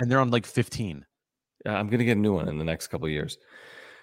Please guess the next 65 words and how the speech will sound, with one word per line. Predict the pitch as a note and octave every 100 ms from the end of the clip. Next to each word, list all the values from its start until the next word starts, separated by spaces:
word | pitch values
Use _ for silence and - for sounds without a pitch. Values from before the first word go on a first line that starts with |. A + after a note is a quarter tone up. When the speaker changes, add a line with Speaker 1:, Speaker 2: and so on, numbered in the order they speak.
| _
Speaker 2:
Carlos, | B2+ B2 G#2
thanks | B2+ A#2
again. | G#2 F2+
He | D#2+
says, | - G2 F2
uh, | F2
"If | - A#2
I |
see | A2+ F#3+
another | E3 C3+ -
<laughs> |
A | A2 B2+
B | G2 A2+
by | G2+ F#2+
Odor, | E2+ D2+ G2 D2+ D2+
I |
might | D#2+ F2+
lose | E2+ F#2
my | E2+
mind. | D#2 D2+ D2 C#2+
I |
don't | F2+ -
care | C3 A2
if |
he | G#2
made | F2 D#2+
a |
play | - G2+ F2+
today. | D#2+ D2 C#2 D2
He's | - F2 -
done." | E2+ D#2 C#2 - - - -
Not | D3+
only | E3+
did | A2
he |
make | A2+ A2
a |
play, | - A#2 B2+
he |
had | F#2+
a |
big | G#2+ - -
bunt | G2+ F2+ - - _
in | E2 E2
this | D#2
game. | F2 D2 D2 F2
He | E2+
had |
a | E2
bunt | F#2+ F#2+
base | D#2+ E2
hit | - E2+ -
to |
raise | D#2 E2+ -
his | E2
batting | D#2+ E2
average, | D2+ C2+
like, | D#2 E2+
a |
thousand | D#2 D2+ D#2+ D2+
points | D#2+ E2 -
since | D#2+ -
he's | -
hitting | F2+ D#2 C#2+
nothing. | D#2 E2 C#2